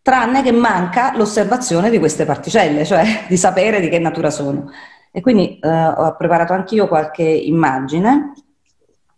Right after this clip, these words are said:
che condivido.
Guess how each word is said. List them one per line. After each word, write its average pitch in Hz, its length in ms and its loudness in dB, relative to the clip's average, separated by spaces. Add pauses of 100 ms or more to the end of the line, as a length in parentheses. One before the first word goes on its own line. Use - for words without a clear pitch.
(1400)
che 131 480 -6
condivido. 131 840 -4